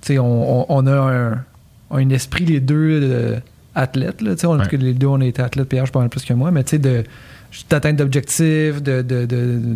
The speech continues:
Speaker 1: tout ça, tu sais, puis le, la constance, puis le fait d'avoir, euh, c'est ça, un jour, un journal, puis de, à chaque jour,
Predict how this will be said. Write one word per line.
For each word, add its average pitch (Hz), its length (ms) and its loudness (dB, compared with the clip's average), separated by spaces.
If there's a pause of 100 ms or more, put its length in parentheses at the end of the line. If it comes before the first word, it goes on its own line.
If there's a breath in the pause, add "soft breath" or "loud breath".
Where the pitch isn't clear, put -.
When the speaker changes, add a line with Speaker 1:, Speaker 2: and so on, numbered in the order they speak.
Speaker 1:
tout - 120 -10
ça, 175 260 0
tu 185 60 -8
sais, 190 100 0
puis 139 140 -4
le, 127 240 2 (560 loud breath)
la 123 100 0
constance, 165 1160 0
puis - 120 -4
le 127 220 0
fait 143 140 -4
d'avoir, 139 420 0
euh, 123 160 0
c'est - 240 -4
ça, - 0 -
un 123 220 2
jour, 127 200 -2
un 127 100 4
journal, 131 520 0
puis 131 100 -4
de, 120 220 0 (240 loud breath)
à 110 140 0
chaque 131 340 0
jour, 151 540 0